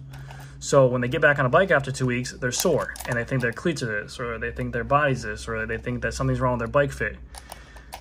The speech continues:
It's just like working out. If you stop working out for two weeks and you jump back into it, the next day you're gonna be more sore than normal,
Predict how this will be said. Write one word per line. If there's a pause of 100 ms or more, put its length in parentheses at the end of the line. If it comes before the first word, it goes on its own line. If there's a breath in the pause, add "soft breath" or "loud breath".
(160 loud breath)
It's
just
like
working
out. (160)
If
you
stop
working
out (220)
for
two
weeks
and
you
jump
back
into
it,
the
next
day
you're
gonna
be
more
sore
than
normal,